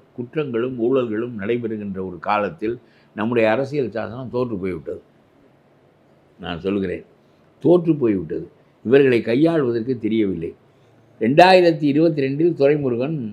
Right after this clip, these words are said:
மீது ஊழல் வழக்கு வருகிறது. அது திமுக ஆட்சி காலத்தில் அகற்றப்படுகிறது. வழக்குகள்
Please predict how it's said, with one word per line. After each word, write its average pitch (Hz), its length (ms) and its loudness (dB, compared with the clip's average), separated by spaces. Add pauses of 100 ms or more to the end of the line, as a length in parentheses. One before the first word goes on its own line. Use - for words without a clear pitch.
(220)
மீது 120 280 -2
ஊழல் 120 240 2
வழக்கு 98 300 -2
வருகிறது. 82 360 -6 (2250)
அது 110 300 -2
திமுக 123 340 0
ஆட்சி 104 340 0
காலத்தில் 98 380 -4
அகற்றப்படுகிறது. 82 800 -6
வழக்குகள் 101 600 -4